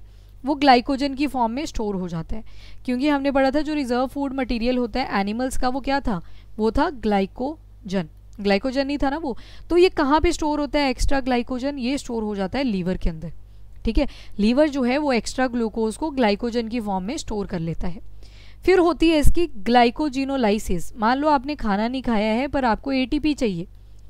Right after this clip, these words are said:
और एटीपी के लिए तो ग्लूकोज चाहिए, तो उस टाइम पे लीवर क्या करता है? इसको छोड़ता है ग्लाइकोजन को कि लो, ग्लूकोज बना लो। तो सी सिक्स एच ट्वेल्व, ओ सिक्स अपने पास आ जाता है और ultimately ये ऑक्सीजन के साथ कंबाइन करता है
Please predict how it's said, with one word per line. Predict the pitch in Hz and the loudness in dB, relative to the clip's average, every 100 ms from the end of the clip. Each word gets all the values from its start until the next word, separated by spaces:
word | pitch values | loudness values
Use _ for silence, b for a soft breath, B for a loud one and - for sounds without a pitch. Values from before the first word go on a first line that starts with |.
| - - - | -18 -14 -2
और | 202 | 4
एटीपी | 214 202 254 262 | 6 6 4 2
के | 277 | 2
लिए | 269 277 | 2 0
तो | 269 | -2
ग्लूकोज | 254 277 311 311 | -4 -4 -2 -4
चाहिए, | - 262 240 | -4 -4 -4
तो | 277 | -6
उस | 311 302 | -6 0
टाइम | 320 311 | 0 2
पे | - | 2
लीवर | 294 294 320 | 2 0 0
क्या | 302 | 0
करता | 233 196 - | 0 -4 -4
है? | 175 - B B B | -4 -8 B B B
इसको | 262 - 311 | -8 -4 -4
छोड़ता | 302 262 240 220 | -2 -2 -2 2
है | 277 269 | 2 2
ग्लाइकोजन | 240 220 254 247 254 | 2 0 0 -4 -6
को | 254 311 | -6 -8
कि | 277 | -4
लो, | 226 208 | -2 -2
ग्लूकोज | 196 208 220 214 | -4 -4 -4 -4
बना | 190 175 | -4 -4
लो। | 165 185 b b b | -6 -10 b b b
तो | 262 | -2
सी | 302 311 | 4 4
सिक्स | 311 - | 4 4
एच | - 233 | 4 4
ट्वेल्व, | - 269 262 | 0 -2 -2
ओ | 233 | -4
सिक्स | 233 240 247 | -4 0 0
अपने | 240 247 | 2 0
पास | 226 214 233 | 0 2 2
आ | 190 | 2
जाता | 190 208 | -2 -2
है | 285 | -4
और | 285 226 | -2 -2
ultimately | 220 269 240 214 | -2 -2 -2 -2
ये | 208 | -2
ऑक्सीजन | 202 - 214 202 | -2 -4 -8 -6
के | 214 | -6
साथ | 214 208 | -4 -4
कंबाइन | - - 190 196 233 | -4 -8 -2 -2 -2
करता | 269 240 254 | -2 -2 -2
है | 285 | -4